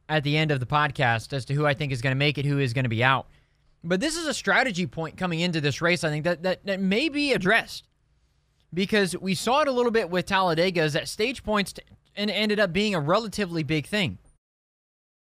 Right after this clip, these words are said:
You know, you want those stage points as a playoff driver. You wanna give yourself those bonus points and that extra security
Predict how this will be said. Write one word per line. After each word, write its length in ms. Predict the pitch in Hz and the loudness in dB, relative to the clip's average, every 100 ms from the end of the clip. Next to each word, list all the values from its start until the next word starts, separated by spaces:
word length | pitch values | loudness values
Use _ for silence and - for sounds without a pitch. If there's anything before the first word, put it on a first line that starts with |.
| - | -4
You 40 | |
know, 60 | 143 | 0
you 140 | 165 175 | 2 4
want 240 | 196 202 | 4 4
those 160 | 190 - | 0 2
stage 260 | 214 - | 0 0
points 220 | 185 180 | -2 -2
as 100 | 147 | -2
a 40 | 143 | -4
playoff 280 | 175 165 156 | 2 2 4
driver. 220 | 143 123 | 2 2
You 120 | 135 | 0
wanna 220 | 175 196 | 0 0
give 240 | 135 208 202 | 2 0 0
yourself 400 | 202 - 190 - | -2 0 0 2
those 280 | 180 170 - _ _ | 0 0 -4 _ _
bonus 320 | 170 196 196 165 | 0 2 2 -2
points 300 | 180 180 180 | -2 -2 -2
and 160 | 170 | -2
that 120 | 165 151 | -2 -2
extra 320 | 170 - 151 | -4 -6 -10
security 760 | 147 - 208 277 233 147 156 | -10 -6 -2 0 2 0 -2